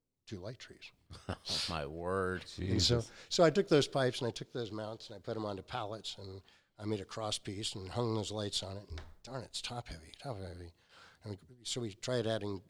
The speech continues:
Speaker 1: you know, guy lines to it. It still seemed kinda squirrely. "Bring your spare tires over here."
Speaker 3: Oh, my God.
Speaker 1: So now they got a stack of spare tires on this pallet with this thing on top. And, uh, that, that was my lighting tree. And my, my, I had four dimmers,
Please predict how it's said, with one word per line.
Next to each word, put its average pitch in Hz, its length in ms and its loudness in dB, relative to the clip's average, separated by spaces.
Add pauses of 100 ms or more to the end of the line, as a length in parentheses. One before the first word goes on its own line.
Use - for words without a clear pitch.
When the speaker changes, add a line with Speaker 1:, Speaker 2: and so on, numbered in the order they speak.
Speaker 1:
you 101 60 -10
know, 92 140 -6
guy 101 220 -2
lines 101 340 -4
to 107 120 -8
it. 101 100 -10
It - 60 -8
still - 240 -6
seemed 104 280 -4
kinda 92 180 -4
squirrely. 98 460 -6 (300)
"Bring 190 140 2
your 147 80 4
spare 127 340 0
tires 104 500 0
over 85 240 -8
here." 87 200 -4
Speaker 3:
Oh, 98 160 10
my 78 220 6
God. 73 340 -2
Speaker 1:
So 120 180 4
now 135 180 10
they 139 80 6
got 131 140 4
a 113 40 -2
stack - 420 -2
of 127 40 -4
spare 113 300 -2
tires 107 460 -2
on 101 120 -4
this 95 140 -4
pallet 104 480 -4
with 104 140 -8
this 98 180 -4
thing 104 180 -4
on 101 140 -2
top. 98 340 -4 (480)
And, 98 300 -4
uh, 95 200 -4 (120)
that, 117 360 0
that 104 140 -2
was 104 140 -6
my 107 140 0
lighting 104 380 0
tree. 87 340 -10
And 101 100 -6
my, 98 220 -6
my, 98 160 -6 (100)
I 104 60 -2
had 98 120 -2
four 120 300 -2
dimmers, 101 460 -4